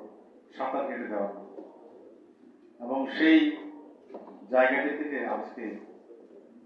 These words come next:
এখনো পর্যন্ত নাকি তার রেশ রয়ে গেছে। মীর কাশেম আলী চট্টগ্রাম থেকে উত্থান। তারপরে আরো চট্টগ্রামের নানা জিওগ্রাফিক্যাল লোকেশনের জন্য কিছু চ্যালেঞ্জ আছে, যেমন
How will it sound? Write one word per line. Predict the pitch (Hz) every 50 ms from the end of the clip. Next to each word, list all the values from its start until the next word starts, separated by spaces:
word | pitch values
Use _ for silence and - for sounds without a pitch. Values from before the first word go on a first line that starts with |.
| - -
এখনো | - 170 - 214 226 226 214
পর্যন্ত | 220 214 202 202
নাকি | 196 185 165 165 160 - 269 120 117 - - - - -
তার | 135 131 131 127 127
রেশ | 135 131 131 - - 120
রয়ে | 123 135 127
গেছে। | 131 - - - - - - 107
মীর | 123 147 160 165 - - - - - - - - - -
কাশেম | - - 165 165 -
আলী | - - - - - - - - - - - - - - - - - - - - - - - - - - - - - - - - - _ -
চট্টগ্রাম | 135 135 135 143 143 147 143 143
থেকে | 139 147 143
উত্থান। | 135 135 135 127 - - - - - - - - - - - - - - - - - - - - - - - - - - - - - - - - - - - _ _ _ _ _ _ _ _ _ _ _ _ _ _ - - - - - - - - - - - - - - - - -
তারপরে | 127 127 131 - 151 151 151 147
আরো | - 180 175 180 180 175 175 175
চট্টগ্রামের | 147 - 147 151 156 156 160 160 165 160 151
নানা | 143 143 139 135 117
জিওগ্রাফিক্যাল | - - 127 123 123 135 135 - - - - 170
লোকেশনের | 160 151 151 - - - - - - - 131
জন্য | - - - - - -
কিছু | - 131 -
চ্যালেঞ্জ | - 131 123 127 127 123 117 113
আছে, | 110 110 107
যেমন | 110 110 120 120 117 120 -